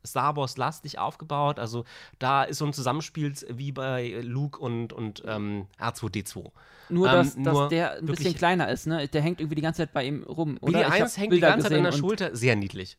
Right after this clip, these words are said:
Speaker 1: Sehr, sehr niedlich. Und den braucht man tatsächlich auch im Spiel. Der kann, also er kämpft nicht mit, so. Ähm, er kann tatsächlich, äh, andere Droiden hacken,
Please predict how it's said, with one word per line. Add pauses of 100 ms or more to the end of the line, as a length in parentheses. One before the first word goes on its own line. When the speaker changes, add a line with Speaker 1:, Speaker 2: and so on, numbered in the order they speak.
Speaker 1:
Sehr,
sehr
niedlich.
Und (140)
den
braucht
man
tatsächlich
auch
im
Spiel.
Der
kann, (300)
also
er
kämpft
nicht
mit, (160)
so.
Ähm,
er
kann
tatsächlich,
äh,
andere
Droiden
hacken,